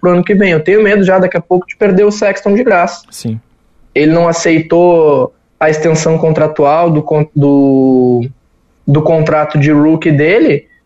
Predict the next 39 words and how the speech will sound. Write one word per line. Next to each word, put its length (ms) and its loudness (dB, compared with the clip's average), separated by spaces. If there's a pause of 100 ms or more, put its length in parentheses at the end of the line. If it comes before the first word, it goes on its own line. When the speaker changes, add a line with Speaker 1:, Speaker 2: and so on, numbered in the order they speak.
(540)
Speaker 1:
e 80 0
aí 140 2
pro 140 0
ano 100 2
que 80 -2
vem 180 2
ele 80 0
fica 300 -2
livre 320 2
no 100 0
mercado. 440 -4 (920)
E 80 0
aí 100 2
vai 120 0
fazer 280 0
o 80 2
quê? 200 -2
Então, 340 0
é, 380 0
essa 200 -2
situação, 600 -2
talvez, 320 0
de 80 -4
todos 240 0
os 100 0
pontos 320 -2
positivos 840 0
do 120 0
Cavs 440 -2
que 640 0
eu 180 2
tenho 300 -2
citado 480 -2
e 60 -4
tenho 160 0
elogiado 500 0
nos 140 0
últimos 360 -2
anos 320 -2